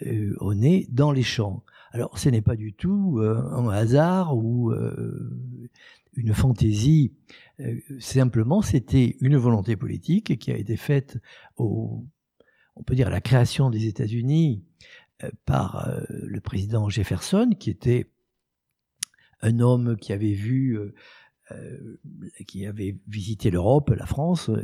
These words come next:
et, euh, qui, euh, avait aussi, euh, il était architecte, pasteur, un homme très in-, instruit, qui avait une vision de l'urbanisation de son pays, et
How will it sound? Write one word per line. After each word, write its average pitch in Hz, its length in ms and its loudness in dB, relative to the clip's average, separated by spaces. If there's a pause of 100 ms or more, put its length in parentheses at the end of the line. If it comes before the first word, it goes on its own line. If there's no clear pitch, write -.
(100)
et, 107 300 -2
euh, 95 260 -8
qui, 113 400 -6
euh, 98 100 -6 (140)
avait 98 500 -4
aussi, 113 640 -4
euh, 98 320 -6
il 92 160 -6
était 113 500 0 (220)
architecte, 107 640 -6
pasteur, 113 600 -4
un 110 280 -4
homme 117 340 -8 (320)
très 113 240 -2
in-, 104 140 -8 (160)
instruit, - 560 0
qui 139 320 2
avait 113 260 2
une 113 160 2
vision 104 500 2 (600)
de 123 180 4
l'urbanisation 123 840 4
de 113 120 2
son 104 180 -2
pays, 147 400 0 (560)
et 202 380 4